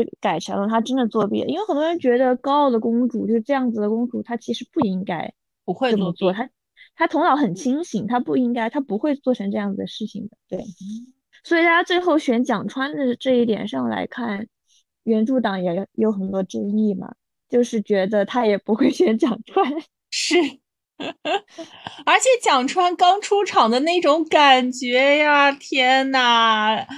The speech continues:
Speaker 2: 三个月不上班，天天在家打游戏，呃，回来的话，女朋友上了一天班回来，就看着他在打游戏的感觉，是真的很有现实感，很让人觉得，天呐，这还是不要了吧。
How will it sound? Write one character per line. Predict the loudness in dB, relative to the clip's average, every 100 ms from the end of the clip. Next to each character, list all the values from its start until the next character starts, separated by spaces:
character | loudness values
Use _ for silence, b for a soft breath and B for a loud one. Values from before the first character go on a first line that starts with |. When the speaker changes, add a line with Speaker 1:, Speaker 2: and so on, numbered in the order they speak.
| B B _
Speaker 2:
三 | 2 2
个 | 2
月 | 2 2
不 | 2 2
上 | 4 4
班， | 6 4
天 | 4 0
天 | 4
在 | 6
家 | 6
打 | 4 2
游 | 2 0
戏， | -2 -2 0 4 6 4 2 b b -4
呃， | 0 0
回 | 2 2
来 | 6 6
的 | 6 6
话， | 6 4 4 2
女 | -2 -2
朋 | 2
友 | 2
上 | 2 2 2
了 | 0
一 |
天 | 0 0 2
班 | 4 4
回 | 2 0
来， | 0 0
就 | -2
看 | 0 0
着 | 0
他 | 0
在 | 0
打 | 0 0
游 | 0 -2
戏 | -4 -4
的 | -4
感 | 0 0 0
觉， | 0 -2
是 | -2 -4 -2 -4 -6
真 | 0 4 6 6 4 2 4
的 | 6 8 6 0 b b 0
很 | 4
有 | 6 4
现 | 2 4 6 4
实 | 2 0 0
感， | 4 4 4 4
很 | 2 4
让 | 6 4
人 | 2 -2
觉 | -2 0
得， | 0
天 | -2 -4 -2 2 2 2
呐， | 2 4 4 4 2 0 -4 -8
这 | -10
还 | -8
是 | -8 -10
不 | -10 -10
要 | -4 0 0 -2
了 | -8
吧。 | -10 -10 -10 -14